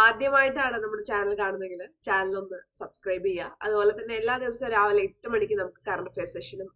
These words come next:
അതുപോലെ വൈകുന്നേരങ്ങളിൽ ജോബ് നോട്ടിഫിക്കേഷൻ സെഷനും ഒക്കെ ഉണ്ട്. അപ്പോ, ആ, നിങ്ങൾക്ക് ഹെൽപ്ഫുൾ ആണെങ്കിൽ ലൈക്ക് ചെയ്യുക, നിങ്ങളുടെ ഫ്രണ്ട്സിനൊക്കെ സജസ്റ്റ് ചെയ്യാവുന്നതാണ് കേട്ടോ.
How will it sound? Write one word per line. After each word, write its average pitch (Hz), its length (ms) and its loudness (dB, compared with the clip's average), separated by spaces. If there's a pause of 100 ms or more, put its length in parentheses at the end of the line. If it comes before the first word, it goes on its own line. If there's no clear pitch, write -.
അതുപോലെ 214 320 0
വൈകുന്നേരങ്ങളിൽ 208 720 2
ജോബ് 175 240 -2
നോട്ടിഫിക്കേഷൻ 180 640 -10
സെഷനും 190 360 -8
ഒക്കെ 285 260 -4
ഉണ്ട്. 185 160 -8 (600)
അപ്പോ, 233 180 -4 (280)
ആ, - 20 0 (260)
നിങ്ങൾക്ക് 202 360 -4
ഹെൽപ്ഫുൾ 226 420 0
ആണെങ്കിൽ 180 280 -4 (140)
ലൈക്ക് 160 240 -8
ചെയ്യുക, 202 240 0
നിങ്ങളുടെ 262 260 -8
ഫ്രണ്ട്സിനൊക്കെ 254 520 -6
സജസ്റ്റ് 196 360 -6
ചെയ്യാവുന്നതാണ് 185 600 -2
കേട്ടോ. 139 180 -12